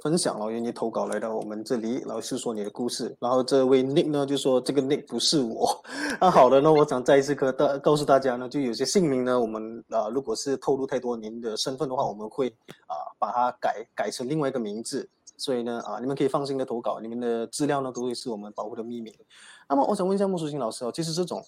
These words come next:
勒索和，呃，敲诈的这个行为啊，透过威胁恐吓别人来从这些受害人的身上获得一些利益，尤其是，呃，财务方面的。那么如果不服从他们的要求和指示呢，啊，就会威胁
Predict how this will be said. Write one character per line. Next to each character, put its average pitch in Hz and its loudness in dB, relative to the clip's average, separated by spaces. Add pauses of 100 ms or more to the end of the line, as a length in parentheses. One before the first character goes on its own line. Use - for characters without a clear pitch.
(100)
勒 170 6
索 131 0
和， 110 -4
呃， - -6
敲 147 2
诈 143 4
的 117 -2
这 123 -10
个 135 -6
行 107 -8
为 104 -2
啊， 104 -2 (140)
透 160 4
过 135 4
威 147 0
胁 120 -2
恐 107 -6
吓 143 0
别 113 -6
人 110 -10 (320)
来 113 -2
从 117 -6
这 127 -8
些 120 -4
受 139 -2
害 135 0
人 110 -2
的 113 -8
身 127 -6
上 123 -6
获 120 -6
得 113 -4
一 113 -2
些 123 -4
利 135 -2
益， 143 -2 (300)
尤 123 -4
其 120 -6
是， 120 -4
呃， 98 -6
财 123 -2
务 143 0
方 120 -4
面 123 -6
的。 - -12 (240)
那 175 0
么 175 4
如 165 4
果 127 0
不 160 0
服 127 -4
从 123 -4
他 131 0
们 120 -4
的 123 -4
要 131 2
求 127 -6
和 117 -4
指 113 -12
示 127 -8
呢， 117 -8 (220)
啊， 107 -6
就 147 -6
会 135 2
威 143 2
胁 117 -2